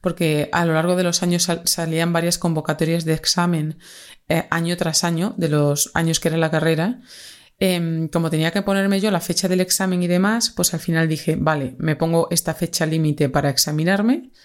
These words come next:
y hasta entonces tengo que dar lo mejor de mí para aprender lo más posible, eh, y que, y pasar el examen", o sea, en, en definitiva.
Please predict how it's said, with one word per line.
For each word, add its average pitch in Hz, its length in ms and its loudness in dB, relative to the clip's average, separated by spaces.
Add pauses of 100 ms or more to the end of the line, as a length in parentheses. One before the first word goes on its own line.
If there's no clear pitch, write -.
(500)
y 208 100 2
hasta 208 240 0
entonces 202 680 0
tengo 175 340 0
que 165 240 0
dar 160 260 0
lo 156 120 2
mejor 156 320 0
de 160 100 2
mí 180 340 2
para 170 200 0
aprender 147 420 0
lo 147 140 2
más 151 180 2
posible, 180 640 2 (600)
eh, 160 580 -2
y 170 100 0
que, - 380 0
y 175 80 2
pasar 151 300 -2
el 156 120 -2
examen", 226 480 0
o - 20 -12
sea, - 240 -2
en, 170 360 0
en 165 100 4
definitiva. 196 680 2